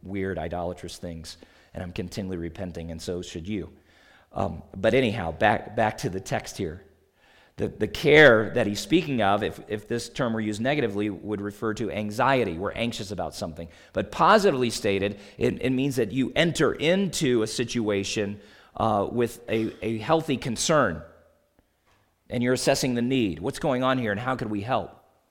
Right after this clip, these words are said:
First Corinthians seven thirty-two, Paul had said, "I want you to be free from anxieties." And then listen to, and I think this helps illustrate it, "The unmarried man is anxious about the things of the Lord,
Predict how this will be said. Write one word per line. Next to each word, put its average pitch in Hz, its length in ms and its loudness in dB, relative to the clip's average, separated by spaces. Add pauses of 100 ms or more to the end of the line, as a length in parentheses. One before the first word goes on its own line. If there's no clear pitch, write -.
(3250)
First 104 200 -8
Corinthians 98 320 -4
seven 101 480 -2 (120)
thirty-two, 104 640 -6
Paul 98 300 -4
had 90 100 -8
said, - 100 -6
"I 101 80 0
want 113 220 -6
you - 20 -10
to 90 60 -8
be 90 100 -8
free 127 260 -8
from 104 160 -10
anxieties." 82 760 -8 (1000)
And 95 140 -8
then 113 80 -2
listen 117 280 -4
to, 92 260 0 (160)
and 107 120 -2
I 101 60 -2
think 110 140 -8
this 104 140 -10
helps 95 200 -4
illustrate 104 380 -4
it, 82 80 -6
"The 101 100 -4
unmarried 120 420 0
man 92 300 -4
is 95 320 -6
anxious 135 560 -2
about 113 300 0
the 98 80 -4
things 117 320 -6
of 82 60 -10
the 95 80 -4
Lord, 90 380 -4